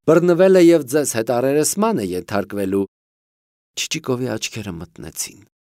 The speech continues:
«Ձերդ պայծառափայլություն, ես գործի վերաբերյալ ամբողջ ճշմարտությունը կասեմ։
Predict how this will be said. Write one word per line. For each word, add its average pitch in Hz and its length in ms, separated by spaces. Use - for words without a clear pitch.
«Ձերդ 98 420
պայծառափայլություն, 110 1300
ես 120 180
գործի 123 320
վերաբերյալ 135 640
ամբողջ 135 480
ճշմարտությունը 151 880
կասեմ։ 165 520